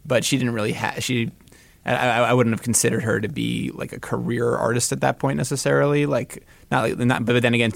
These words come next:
a couple, you know, the year before that, we had Chance the Rapper, and he, he was, he had already built up a fan base over half a decade at that point. And, you know, it's, it's, it's, you know, it re-, really star-, throws into stark relief just exactly what Best New Artist means, because, you know, there, there are these artists that feel like they've been around forever. I mean, Bebe Rexha is one of them.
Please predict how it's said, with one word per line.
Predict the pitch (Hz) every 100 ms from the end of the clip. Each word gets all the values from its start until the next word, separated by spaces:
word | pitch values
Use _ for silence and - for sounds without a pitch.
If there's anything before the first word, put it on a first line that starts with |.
| -
a | 113
couple, | 110 107 -
you | -
know, | 113
the | -
year | 117 110
before | - 113
that, | 147
we | 120
had | 110
Chance | 123 123
the |
Rapper, | - 175 - - - - - -
and | - 110 110 110
he, | 131 110 113
he | 117 147
was, | 120 107
he |
had | 120
already | 113 107 107 107 - - -
built | - 117
up | 196
a | -
fan | 113 107
base | 107 107
over | 117 117
half | 117 -
a |
decade | 117 123 113
at | 107
that | 117 104
point. | - 113 113 107 - _ - -
And, | 123
you | 147
know, | -
it's, | 175
it's, | 160 -
it's, | - - -
you | -
know, | 113 120 - - - - -
it | - - -
re-, | - 139 139
really | 143 123 120 104 - 113 -
star-, | - 139 123
throws | - 127
into | 117
stark | - 123 107
relief | 113 123 -
just | 117 120
exactly | 104 113 -
what | 113 117 135
Best | 113 -
New | 107
Artist | 110 107 -
means, | 120 131 107 113 -
because, | - - 123 123
you | 113
know, | 117
there, | 113
there | 120 113
are | 110
these | 110
artists | 113 120
that | 110
feel | 110
like | 110 -
they've | 107
been | 101
around | 113 117
forever. | 113 110 110
I |
mean, | 104 104
Bebe | 107 101
Rexha | 104 -
is | 104
one | 120 123
of | 104
them. | 110